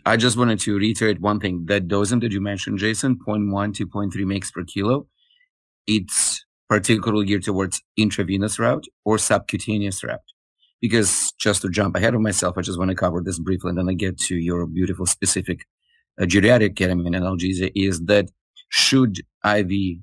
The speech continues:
access be unavailable or not timely accessible, intranasal route, it's beneficial for managing a variety of painful conditions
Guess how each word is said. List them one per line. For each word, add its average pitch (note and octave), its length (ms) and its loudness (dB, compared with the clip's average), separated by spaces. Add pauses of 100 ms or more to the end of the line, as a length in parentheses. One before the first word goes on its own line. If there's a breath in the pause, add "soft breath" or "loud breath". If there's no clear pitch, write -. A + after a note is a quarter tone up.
access G2 600 -4 (420)
be F#2+ 160 -2
unavailable F2 680 0 (280 soft breath)
or F#2+ 380 0
not F#2+ 340 0
timely A2+ 400 0
accessible, F2 600 -6 (180)
intranasal A#2+ 580 4
route, - 340 -4 (580)
it's G2+ 400 2
beneficial G2 580 0
for G2 120 -2
managing F#2 320 0
a - 20 -4
variety F#2 380 0
of E2 60 -12
painful F2+ 260 -4
conditions F#2 640 -4